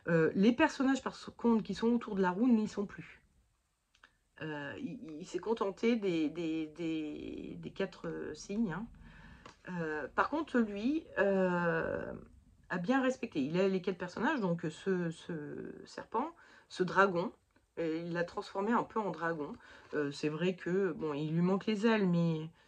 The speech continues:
bon, on a, voilà, hein, après, il a pris des petites,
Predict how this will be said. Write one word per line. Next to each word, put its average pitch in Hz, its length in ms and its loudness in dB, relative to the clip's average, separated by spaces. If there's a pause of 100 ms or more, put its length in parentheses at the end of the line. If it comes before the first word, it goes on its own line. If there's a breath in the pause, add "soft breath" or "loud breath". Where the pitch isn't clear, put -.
(640 soft breath)
bon, 156 180 -2 (220)
on 160 140 -8
a, 160 640 -4
voilà, 151 300 0
hein, 139 300 -2
après, 190 300 2
il 170 200 2
a 160 60 0
pris 190 220 -4
des 180 80 2
petites, 175 340 -4